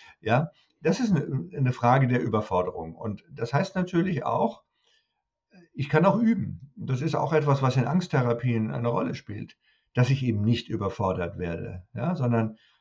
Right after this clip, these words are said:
dass ich auch in einer Paniksituation kontrollieren kann, was passiert.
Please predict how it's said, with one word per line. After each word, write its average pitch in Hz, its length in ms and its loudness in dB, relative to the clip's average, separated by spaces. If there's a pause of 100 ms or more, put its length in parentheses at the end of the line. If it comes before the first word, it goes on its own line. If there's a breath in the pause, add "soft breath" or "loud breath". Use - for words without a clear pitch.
(160 loud breath)
dass - 180 -2
ich - 280 0 (640)
auch 180 240 6
in 147 120 2
einer 117 220 2
Paniksituation 117 1160 -2
kontrollieren 123 1000 2
kann, 95 420 -6 (440)
was 98 200 -8
passiert. - 580 -14